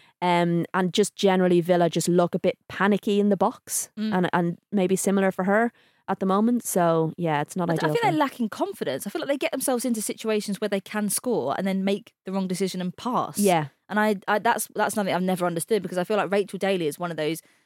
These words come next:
Speaker 2: players that's always pounced on opportunities. She's very much kind of, you know, doesn't, doesn't mess around, you know, one shot chances. Like, she's just very tenacious, I think. But I feel like that tenacity has kind of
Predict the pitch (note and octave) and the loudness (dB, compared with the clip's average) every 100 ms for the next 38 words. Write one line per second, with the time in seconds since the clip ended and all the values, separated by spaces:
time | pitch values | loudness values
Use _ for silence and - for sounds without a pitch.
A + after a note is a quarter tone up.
0 | _ - F3 D3 E3+ F3 F3 - - F#3+ | _ -4 -2 -2 -2 -2 -2 -4 -4 -2
1 | F3 - F3 E3+ D#3+ E3+ F#3+ F#3 F3+ C3 | -2 -4 -4 -6 -8 -8 -4 -4 -6 -10
2 | D3 F3+ - F#3 F3+ F3 - - E3 D#3+ | -8 -8 -2 -2 0 -2 -4 -6 -6 -6
3 | _ _ - C3 F#3+ A3 - _ A#3+ E3+ | _ _ -10 -6 -2 -2 -2 _ -4 -4
4 | F3+ F3 F#3 F#3 F#3 - F3+ E3 - - | -6 -2 0 0 -4 -6 -4 -4 -6 -6
5 | G3 A#3 A3 G3+ - F#3+ F#3 F#3+ F#3+ F3+ | 0 2 2 -2 -2 -2 -2 -2 0 0
6 | F3 E3+ E3 F#3+ F3+ - _ _ _ _ | -2 -4 -4 -4 -6 -8 _ _ _ _
7 | _ - G3+ - D#4+ - D4 B3 - A#3+ | _ -20 -8 -4 -2 0 0 2 2 2
8 | D4 E4 F3+ - - E3+ D#3 E3 - G#3+ | 0 -2 -6 -6 -6 -6 -6 -2 -2 0
9 | C#4 B3 A#3 - - A#3 - G#3+ G3 G3 | 0 2 0 -2 -2 -4 -4 -6 -6 -4
10 | F#3+ | -6